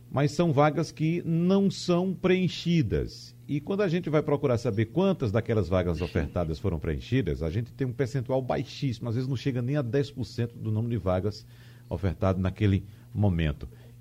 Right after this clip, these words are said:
E, por outro lado, a gente sabe do crescente desemprego no Brasil.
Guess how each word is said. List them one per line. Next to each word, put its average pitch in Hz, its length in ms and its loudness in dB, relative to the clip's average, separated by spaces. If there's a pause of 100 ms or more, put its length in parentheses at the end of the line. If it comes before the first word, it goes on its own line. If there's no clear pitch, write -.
(180)
E, 262 120 2
por 165 160 6
outro 131 160 6
lado, 127 140 6
a - 20 6
gente 156 180 0
sabe 131 240 4
do 139 100 2
crescente 151 540 2
desemprego 107 540 4
no 82 100 2
Brasil. 67 440 -2